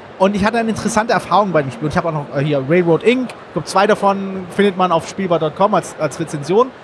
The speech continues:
Aber, ähm, ich habe so für mich das Gefühl, und ich möchte das mal mit euch abklären, ob ihr das auch so seht, langsam den Punkt erreicht, wo ich das Gefühl habe, dass Roll and Ride sich das Genre langsam mal entwickeln muss oder demnächst einfach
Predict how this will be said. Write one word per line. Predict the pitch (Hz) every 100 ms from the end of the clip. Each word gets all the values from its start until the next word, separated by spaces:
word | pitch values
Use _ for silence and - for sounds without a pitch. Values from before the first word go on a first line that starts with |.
| - - -
Aber, | 165 185 175 -
ähm, | 180 175 170 156 - - - - - - - - - - - - - - - - - 208
ich | 233 -
habe | 196 202 196
so | 185
für | - 160
mich | 202 277
das | 214 185
Gefühl, | 170 - 185
und | 202
ich | 151
möchte | 180 -
das | 175
mal | 175
mit | 165
euch | 160 170 -
abklären, | 170 - 170 160
ob | 156
ihr | 156
das | 139
auch | 156 170
so | 165
seht, | 139 143 - - - - - - - - - - -
langsam | 175 165 202 233 277
den | 247 208
Punkt | 214 262
erreicht, | 226 180 214 214
wo |
ich | 208
das | 196
Gefühl | 208 196 220 202
habe, | 196 196
dass | 180 180 - 175
Roll | 175 202 220
and | 196
Ride | 190 202
sich | 202 - - - - -
das | 170 156
Genre | 170 196 208 - -
langsam | 175 180 196 190
mal | 185
entwickeln | 170 151 196 269 214
muss | 151 185 - - - - - -
oder | 190 196
demnächst | 185 175 196 - -
einfach | 180 180 175